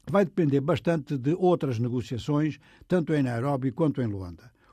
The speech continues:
O M vinte e três tem a sua estratégia coordenada com o governo de Kigali, ou seja, o governo do Ruanda. Há quem diga mesmo mais do que isso. O governo congolês diz muito mais do que isso, diz que o M vinte e três é um prolongamento do exército ruandês.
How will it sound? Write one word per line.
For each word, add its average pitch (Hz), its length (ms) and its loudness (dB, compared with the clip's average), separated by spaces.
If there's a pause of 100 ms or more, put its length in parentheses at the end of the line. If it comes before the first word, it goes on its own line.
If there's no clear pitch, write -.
O 165 120 2
M 170 160 6
vinte 156 280 0
e 143 60 2
três 156 560 -2 (260)
tem 147 180 -2
a 127 60 -2
sua 127 360 -2
estratégia 120 520 -6
coordenada 123 720 -4 (280)
com 170 160 2
o - 20 0
governo 131 380 2
de 117 80 -8
Kigali, 123 480 0
ou 101 40 -6
seja, 113 240 -4
o 110 40 -6
governo 120 340 -2
do 123 100 -2
Ruanda. 104 480 -4 (280)
Há 185 120 0
quem 190 140 2
diga 185 260 4
mesmo 170 300 4
mais 156 420 2
do 147 120 -2
que 123 160 -4
isso. - 240 -8 (280)
O 156 80 -4
governo 143 300 0
congolês 143 400 0
diz 127 180 0
muito 143 360 0
mais 131 260 -2
do 107 100 -6
que 143 140 -8
isso, 156 160 -8
diz 120 140 -12
que - 100 -12
o 139 60 0
M 131 100 0
vinte 123 240 -2
e 120 80 -4
três 143 480 -4
é 170 100 -2
um 165 120 0
prolongamento 135 760 -2 (360)
do 175 240 6
exército 131 720 0
ruandês. 123 640 2